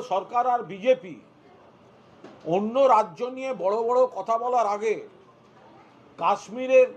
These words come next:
ঘটনা, মণিপুর জ্বলছে, অন্য রাজ্যের ঘটনাগুলোর দিকে নজর করুন।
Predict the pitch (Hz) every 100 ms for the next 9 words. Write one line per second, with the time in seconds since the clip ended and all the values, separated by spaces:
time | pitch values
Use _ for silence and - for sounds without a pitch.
0 | - 214 240 233 175 107 _ _ - -
1 | - - - - - - 156 208 247 208
2 | 262 262 196 247 254 190 214 170 110 _
3 | _ _ _ - - - 151 190 220 254
4 | 254 247 175 254 - 175 226 254 208 240
5 | 254 208 247 254 240 233 262 254 254 233